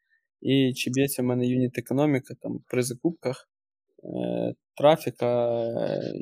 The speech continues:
чи окуповую я її і, in-app purchase, ну, да, е, покупками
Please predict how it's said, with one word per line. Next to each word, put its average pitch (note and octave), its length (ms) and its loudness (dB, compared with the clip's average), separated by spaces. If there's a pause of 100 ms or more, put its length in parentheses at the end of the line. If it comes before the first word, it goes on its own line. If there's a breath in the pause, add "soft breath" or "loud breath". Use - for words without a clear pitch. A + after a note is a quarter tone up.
(120)
чи - 180 0
окуповую B2+ 560 2
я A#2+ 120 2
її A#2+ 580 -2
і, B2 380 -2
in-app A#2+ 260 2
purchase, A#2 440 -2 (480)
ну, B2+ 140 0
да, A#2+ 180 4
е, - 380 -4 (1160)
покупками B2 840 -2